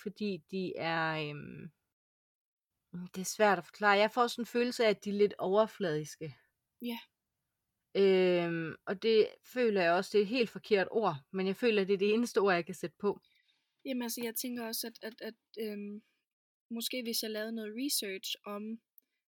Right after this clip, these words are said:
Speaker 2: tegnene og elementerne og planeterne og
Speaker 1: Ja.
Speaker 2: sådan noget, så ville det give meget bedre mening for mig, når, så ville jeg vide, hvad betyder det, når jeg trækker månekortet.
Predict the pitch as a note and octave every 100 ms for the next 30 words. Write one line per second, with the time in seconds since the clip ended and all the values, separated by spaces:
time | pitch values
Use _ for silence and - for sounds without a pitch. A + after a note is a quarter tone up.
0 | _ _ - A3 G3+ F#3+ F#3 F#3 F#3 G3+
1 | A3 A3 G#3 G3+ F#3 F#3+ G3 F#3+ - G3+
2 | G3+ F#3+ F#3+ F#3+ F3 G3 G3 A3+ A3+ A3+
3 | A#3+ A3 G#3+ A3 A3 A3+ A3 A3 A3+ A#3
4 | G#3+ G#3+ G#3+ G3+ - A3+ A3 G#3+ C4 C#4
5 | B3 A#3 - C4 G#3 G3+ G3 - G#3+ G#3
6 | G3 G3 G3+ - E3 -